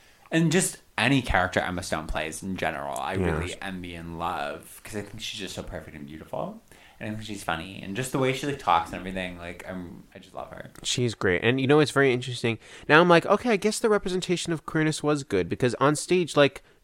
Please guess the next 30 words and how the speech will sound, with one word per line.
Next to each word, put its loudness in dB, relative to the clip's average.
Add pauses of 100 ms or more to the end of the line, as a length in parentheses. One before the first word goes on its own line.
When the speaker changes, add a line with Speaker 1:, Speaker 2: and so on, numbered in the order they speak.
(240)
Speaker 2:
everyone 8
would 10
have 10
been 6
on 4
your -4
side. -2
You 2
Speaker 1:
Yeah. 6
Speaker 2:
know, 10
they 4
would 4
be 0
cheering 2
you 2
on 0
a -2
little -4
bit, -2 (400)
um, 6
that 2
character. 0
So -4 (240)
it's -14
Speaker 1:
Yeah, -6
Speaker 2:
sort -4
of -6
Speaker 1:
yeah. -14
Speaker 2:
good. -2 (160)
Yeah. -14